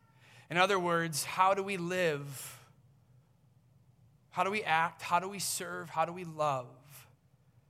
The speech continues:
Is it with humility, recognizing that Jesus humbled himself and came down as a human and, and died, and we're supposed to do the same thing?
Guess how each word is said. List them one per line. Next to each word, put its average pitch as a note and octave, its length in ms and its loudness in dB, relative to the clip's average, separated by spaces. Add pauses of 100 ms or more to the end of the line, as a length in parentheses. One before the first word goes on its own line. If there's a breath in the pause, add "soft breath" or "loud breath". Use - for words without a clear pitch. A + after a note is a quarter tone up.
(800)
Is E3 160 0
it F3 60 -2
with F3+ 120 -2
humility, F#3+ 800 -2
recognizing F3+ 800 2
that D#3 140 -2
Jesus F#3+ 520 -2
humbled F#3 340 0
himself G3 600 4
and D3 120 -4 (340 loud breath)
came G#3+ 280 -2
down F#3+ 360 4
as F3+ 100 -4
a E3+ 60 -6
human G3+ 480 -4
and, C#3 100 -4 (240 loud breath)
and D3 240 -4
died, F#3 400 8
and D#3+ 160 -4
we're F#3+ 120 0
supposed F#3+ 420 0
to F#3 60 -8
do F3+ 160 -4
the E3+ 80 -4
same F#3 360 0
thing? G#3 540 -4